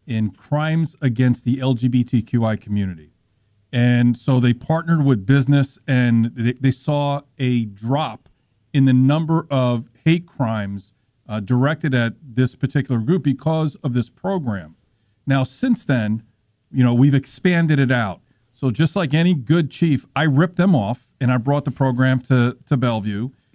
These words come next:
And it helped us during a time period in the Pacific Northwest where there's a very large Asian, uh, population. And during covid specifically, there was a rise in Asian hate.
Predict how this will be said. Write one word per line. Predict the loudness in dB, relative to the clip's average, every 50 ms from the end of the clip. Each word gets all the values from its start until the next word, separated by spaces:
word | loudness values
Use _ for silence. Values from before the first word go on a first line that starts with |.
| _ _ _ _ _ _
And | 0 0 2 2 4 2 2 0 -2 _
it | -2 0 0 0 0 -4
helped | -20 -4 -2 0 0 0 -2 _
us | 0 0 0 0
during | 0 0 2 2 2
a | 0
time | 0 0 -2 -2 -2 -2
period | -4 -2 0 0 2 2 0 -2 -4 -6
in | -4 0 2 2 4 2
the | 2 0
Pacific | -2 -6 -4 -4 -4 -4 -4 -6 -4 -2
Northwest | -2 -2 -2 -2 -4 -6 -4 -4 -4 -6 _ _ _ _ _ _ _
where | -2 0
there's | 0 2 0
a | 0
very | 0 0 0 0 0
large | 0 0 0 0 0 -2 -2 -4 -6 _
Asian, | 0 2 2 2 2 2 2 4 4 2 0 -2 _ _ _ _ _ _ _ -4
uh, | -2 -2 -2 -2 -4 -6 -8 _ _
population. | -4 -4 -4 0 0 0 2 2 2 2 0 -4 -14 -18 -18 _ _ _ _ _ _ _ _ _
And | -4 -2
during | 2 2 4 4 2 2
covid | 0 -2 -2 0 0 0 0 -2 -4 -10 -20
specifically, | -16 -4 -2 -2 -2 0 -2 -2 -2 -4 -4 -2 -2 -2
there | -2 -2 0
was | 0 0 0
a | 0 -2
rise | 0 -2 -2 -2 -2 -4 -4 -4 -4 -6 -6 -4
in | -4 -4 -4 -2
Asian | 0 0 0 0 0 -2 -4
hate. | -4 -4 -4 -4 -4 -4 -6 -16 -20